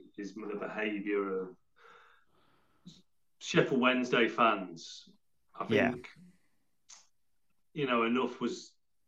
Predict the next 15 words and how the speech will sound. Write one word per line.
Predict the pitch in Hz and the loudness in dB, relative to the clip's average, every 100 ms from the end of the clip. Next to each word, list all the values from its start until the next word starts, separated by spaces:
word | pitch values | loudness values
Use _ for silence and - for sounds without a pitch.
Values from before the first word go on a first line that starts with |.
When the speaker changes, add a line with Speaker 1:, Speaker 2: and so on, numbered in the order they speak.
| _ _ _ | _ _ _
Speaker 1:
with | - | -4
the | - | -2
league | 113 113 | -2 -2
game. | 131 117 113 - _ _ _ _ _ _ - | 0 -2 -2 -8 _ _ _ _ _ _ -20
I | |
thought | - 104 | -10 -8
that | 101 104 | -8 -10
was | 101 - _ _ _ _ _ - | -12 -16 _ _ _ _ _ -4
awful. | 151 135 - - 104 101 - _ _ _ _ _ - | -2 0 0 -2 -4 -6 -10 _ _ _ _ _ -8
And | 110 113 | -4 -2
then | 110 104 101 | -4 -6 -6
to | - 110 107 - | 0 0 0 2
back | 156 - - | 4 4 2
it | 123 | 0
up, | 120 - | 0 -2